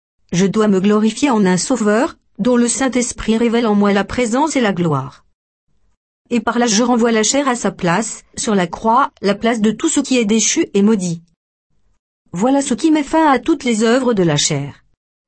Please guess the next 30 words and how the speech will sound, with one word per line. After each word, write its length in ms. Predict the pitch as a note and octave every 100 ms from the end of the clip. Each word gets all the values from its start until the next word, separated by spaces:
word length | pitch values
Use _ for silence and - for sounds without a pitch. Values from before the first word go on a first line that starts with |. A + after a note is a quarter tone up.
| _ _ _ _ _ _ -
Toute 220 | D4+ C#4+
ma 120 | C#4
religion 580 | B3 A#3 A3+ G3+ C4 E4
consistera 600 | C4+ A#3+ A#3+ - C#4 B3+
donc 300 | A#3+ F4 C#4
à 80 | A#3
ne 100 | G#3+
plus 200 | - C#4+
me 100 | C4
confier 480 | - A#3 A3+ D4
en 60 | C4+
la 120 | A#3+
chair, 360 | A3 - G3 C4+ - _ -
mais 200 | G#3+ A3+
à 40 |
me 140 | G3
glorifier 520 | F#3 G#3 G#3+ A3 D4 C#4+
en 140 | A3+
Jésus-Christ, 880 | G#3 G#3+ B3 C#4+ - A#3+ D#4 - - _ _
à 140 | G#3
adorer 500 | G#3 G3 G#3+ B3 C#4
et 60 | A3
servir 500 | - A#3+ A#3 C#4 D4
Dieu, 400 | G3 B3+ D#4 E4+ _ _
par 160 | A3 -
son 180 | A#3+ A3+
esprit 480 | G#3+ - - D#4+ B3
en 80 |
moi. 320 | G#3 D#3+ D3+ - _ _ _ _ _ _ _ _ _ -
Vous, 400 | F#3 A3 D4